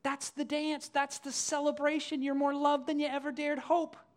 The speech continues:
You know, think about a wedding.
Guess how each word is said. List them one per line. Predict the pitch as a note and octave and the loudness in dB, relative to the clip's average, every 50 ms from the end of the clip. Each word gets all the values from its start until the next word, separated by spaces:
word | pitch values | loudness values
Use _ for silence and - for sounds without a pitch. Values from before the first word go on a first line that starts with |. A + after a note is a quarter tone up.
| _ _ _ _ _ _ _ _ _ _ _ _ _ _ _ _ _ _ _ _ _ _ _ _ _ _ _ _ _ _ _ _ _ _ _ _ _ _ _ _ - - - - _ _ _ - | _ _ _ _ _ _ _ _ _ _ _ _ _ _ _ _ _ _ _ _ _ _ _ _ _ _ _ _ _ _ _ _ _ _ _ _ _ _ _ _ -20 -20 -20 -20 _ _ _ -4
You | C#4+ | 0
know, | D4+ D#4 D4 D4 - - _ _ _ _ _ _ _ _ _ _ _ | 0 0 0 -2 -6 -14 _ _ _ _ _ _ _ _ _ _ _
think | - F#4 F4+ F#4+ | -2 -2 0 2
about | C#4 A#3+ G#3+ | 2 2 2
a | F#3+ | 2
wedding. | F#3 G#3+ C4 A#3+ - | 2 0 -2 -4 -6